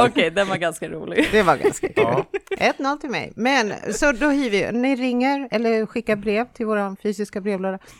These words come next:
Speaker 2: och så kommer vi ut med henne så får hon gå runt och känna
Speaker 3: Just.
Speaker 2: när det börjar bli varmt.
Speaker 1: Så får jag gå runt med mina händer och bara så här, "Var är det varmt någonstans?"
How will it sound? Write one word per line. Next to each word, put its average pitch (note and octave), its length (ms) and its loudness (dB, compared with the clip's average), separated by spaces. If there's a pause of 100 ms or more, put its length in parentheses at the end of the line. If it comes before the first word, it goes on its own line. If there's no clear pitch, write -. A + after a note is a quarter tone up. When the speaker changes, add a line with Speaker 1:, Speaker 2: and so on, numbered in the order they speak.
(180)
Speaker 2:
och A#3+ 80 0
så C4 80 0
kommer B3 220 2
vi A3 140 6
ut A3+ 180 0
med G#3 120 2
henne D#3 300 -2
så F3+ 140 -6
får - 140 -6
hon F3 140 -2
gå E3+ 120 -2
runt D#3 300 -4
och D3+ 120 -4
känna - 160 -4
Speaker 3:
Just. D#3+ 160 2
Speaker 2:
när C#3+ 100 0
det C#3+ 60 -6
börjar C#3+ 160 -2
bli D3 120 -4
varmt. C#3+ 300 -8 (160)
Speaker 1:
Så A#3+ 140 -8
får A#3 100 -2
jag G#3+ 100 0
gå G3 60 -2
runt F#3+ 300 -6
med F3+ 80 -8
mina E3+ 200 -6
händer F#3+ 320 -6
och E3+ 60 -8
bara D3+ 140 -8
så E3 60 -14
här, D3 100 -10
"Var G3 160 -2
är A#3 40 -2
det A#3+ 80 -2
varmt C4 340 -4
någonstans?" G#3 540 -8